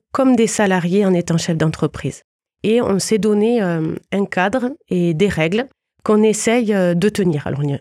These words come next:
on n'y arrive pas toujours, mais, euh, notre, le, ligne de conduite,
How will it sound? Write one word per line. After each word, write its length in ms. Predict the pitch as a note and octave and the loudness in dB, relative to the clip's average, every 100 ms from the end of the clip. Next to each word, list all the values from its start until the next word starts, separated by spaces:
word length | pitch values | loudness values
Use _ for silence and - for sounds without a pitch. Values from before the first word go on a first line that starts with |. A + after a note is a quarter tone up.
| - | 0
on 60 | |
n'y 100 | F#3 | 2
arrive 180 | G#3 F#3+ | 2 -2
pas 140 | - F3 | -4 -6
toujours, 400 | F3 E3 D4+ - _ _ _ _ - | -4 -4 -4 -6 _ _ _ _ -4
mais, 260 | G#3 A3 G#3 | 0 2 2
euh, 140 | F#3+ | 2
notre, 360 | F#3 F#3 - F#3 | 0 0 0 0
le, 160 | F3+ | 2
ligne 600 | E3 F3+ A3 G3+ E3+ D#3+ | 0 2 2 4 2 2
de 180 | D#3 G3 | 0 0
conduite, 640 | A3 F#3 F3 E3+ B3+ - | 0 0 0 0 -4 -6